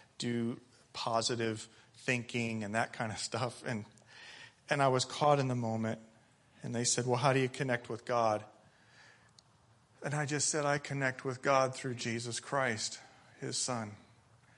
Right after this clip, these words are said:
who came." And that's how I connect with God, is through Jesus. Are you afraid to mention his name? Are you afraid to call out his name?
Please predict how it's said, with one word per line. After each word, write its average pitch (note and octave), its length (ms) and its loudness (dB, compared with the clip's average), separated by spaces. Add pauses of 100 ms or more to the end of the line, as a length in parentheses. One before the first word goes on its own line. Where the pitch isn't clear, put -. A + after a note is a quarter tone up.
(540)
who A2+ 80 -8
came." G2+ 340 -4 (1200)
And A#2 140 -8
that's G#2 200 -2
how A2 200 -2
I A2+ 80 -2
connect A2+ 400 -8
with A#2+ 120 -10
God, A2 320 -8
is G2+ 140 -10
through G#2 220 -10 (100)
Jesus. - 720 -8 (1400)
Are - 80 -8
you G#2+ 60 -4
afraid A#2+ 360 -2
to B2 60 -6
mention B2+ 320 -6
his A#2+ 160 -6
name? B2 440 -6 (560)
Are - 60 -14
you - 40 -12
afraid A#2 300 -2
to A2+ 40 -6
call A2 300 -4
out A2 200 -4
his A2 200 -10
name? G#2 320 -12